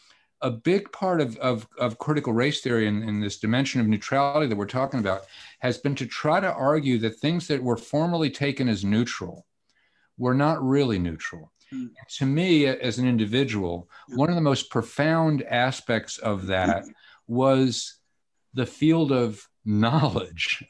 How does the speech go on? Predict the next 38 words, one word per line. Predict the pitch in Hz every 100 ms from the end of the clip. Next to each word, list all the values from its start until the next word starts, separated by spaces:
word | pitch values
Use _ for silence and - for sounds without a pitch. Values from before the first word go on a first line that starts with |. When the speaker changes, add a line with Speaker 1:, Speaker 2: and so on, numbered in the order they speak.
| -
Speaker 1:
epistemology, | 120 - 151 - 139 131 139 135 98 85 - - -
of | 117
what | 113 127 170 170
get, | 160 - _
what | 135 165 -
counts | - - 175 170 151 -
as | 113
knowledge. | 123 131 131 98 - - -
So | 127 120 113 - - _ -
I | 135
grew | 180 160 160
up | 143 -
at, | 120 - 127
uh, | 120
I | 123 143
grew | - 165
up, | 131
as | - 139 123 110
I | 127 123
said, | 113 135 113
as | 110 104
a | 113 107 - - _
child | - 135 143
of | 135
a |
single | 107 147 151 139
mother, | 123 120 95
kind | - 139
of | 135
poor | - 151 143
and | 113
shut | - 123 117
out | 113 95 - - - - _
in | 120 113
Atlanta | 110 113 113 107
for | - 98
various | 110 110 107 107 -
reasons. | 101 90 85 - -